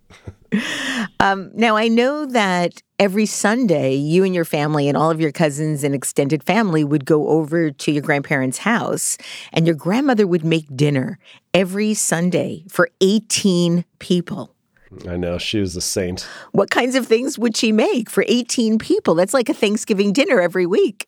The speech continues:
Speaker 2: It was a lot of spaghetti, a lot of, a lot of pasta, a lot of the time. Lasagna and spaghetti are the two that I remember the most. Every Sunday, we would go to church in the morning, and then we'd go over to my grandparents for breakfast. So my,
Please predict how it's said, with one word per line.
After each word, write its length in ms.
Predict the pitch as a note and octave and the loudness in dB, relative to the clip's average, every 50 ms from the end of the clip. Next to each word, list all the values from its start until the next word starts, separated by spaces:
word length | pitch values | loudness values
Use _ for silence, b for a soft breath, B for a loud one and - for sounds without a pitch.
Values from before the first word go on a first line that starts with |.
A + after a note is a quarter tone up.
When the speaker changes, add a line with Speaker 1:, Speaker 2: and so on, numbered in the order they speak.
| _ - | _ 0
Speaker 2:
It 60 | C#3 | 0
was 120 | C#3+ C#3+ C3+ | 0 2 0
a 60 | C#3+ | 0
lot 220 | C#3+ C#3+ C#3+ D3 | 0 0 0 -2
of 40 | C#3+ | -2
spaghetti, 560 | - - D3 B2 A2+ A2 G#2+ G#2+ G#2+ A2+ A2+ | -4 -6 -4 -2 0 0 0 0 0 -2 -2
a 120 | G#2+ G#2+ A2+ | -4 -2 -2
lot 200 | A2+ A#2 A#2+ A#2+ | 0 0 0 -2
of, 140 | A#2 G#2 - | -2 -4 -6
a 100 | G2+ G#2+ | -4 -2
lot 200 | A2 A2 A2 A2+ | -2 0 -2 -2
of 80 | G2+ | -2
pasta, 320 | - G#2+ G2 F#2+ - - G2+ | -2 -4 -4 -4 -4 -4 -4
a 20 | |
lot 180 | F#2+ F#2+ F#2 F#2 | -2 -2 -2 -4
of 60 | F#2+ | -4
the 60 | F2+ | -4
time. 180 | - G2 F#2+ G2 | -4 -4 -4 -2
Lasagna 460 | G2 G2+ G#2 G2+ A2+ A2 A2 A2 G#2+ | -4 -4 -2 -2 -2 -2 0 -2 -2
and 100 | G#2 G2+ | -2 -4
spaghetti 340 | - - G2 F#2+ F#2 F2 F2+ | -6 -6 -6 -6 -4 -4 -6
are 40 | F2+ | -6
the 80 | E2+ F2 | -8 -8
two 200 | E2 - G#2 F#2 | -8 -8 -6 -6
that 100 | F2+ E2+ | -6 -6
I 40 | E2+ | -6
remember 380 | E2+ E2+ E2 F2+ F2+ D#2 F2+ | -6 -6 -6 -8 -8 -8 -10
the 80 | D#2+ E2 | -10 -8
most. 600 | E2+ F2+ F2+ F2 D#2 D2+ D#2+ - - - - - b b b b _ _ | -8 -6 -6 -6 -8 -8 -6 -6 -6 -6 -6 -10 b b b b _ _
Every 280 | - G#2+ G#2 A#2 B2 A#2 | -6 -4 -2 -2 -2 -2
Sunday, 340 | - B2 A2+ A2+ A2 A2+ A#2 | -2 -2 -2 0 0 0 0
we 140 | A2+ A2 | 0 -2
would 100 | G#2 G2+ | -4 -4
go 120 | G2 G#2 G2+ | -2 -2 -4
to 60 | G#2+ | -2
church 260 | G#2 - A2 G#2+ - A#2+ | -2 -4 -4 -4 -2 -2
in 40 | |
the 60 | A#2+ A2 | -2 -2
morning, 320 | G2+ G2 G2+ A2 A#2+ C3 | 0 0 0 0 -2 -2
and 160 | C3+ F2+ G2 | -4 -4 -4
then 120 | G2+ G2+ G2 | -4 -2 -2
we'd 120 | G2 F2+ | -4 -2
go 120 | G#2 G#2 | -2 -2
over 100 | G#2 G2+ | -2 -2
to 60 | G2+ G#2 | -2 -2
my 120 | G2+ G2+ | -4 -4
grandparents 500 | F2+ G2+ G2 G2 F#2+ - G#2+ G2+ G2 F#2 | -4 -4 -4 -4 -4 -4 -4 -6 -6 -4
for 140 | - G2+ F#2+ | -6 -6 -4
breakfast. 540 | D#2+ G#2 G#2 A2+ - - G2 F#2+ A2 - - | -2 -2 -2 -4 -4 -4 -4 -4 -4 -2 -2
So 100 | - G#2 | -2 -2
my, 220 | A2 G#2+ G2+ B | -2 -2 -4 B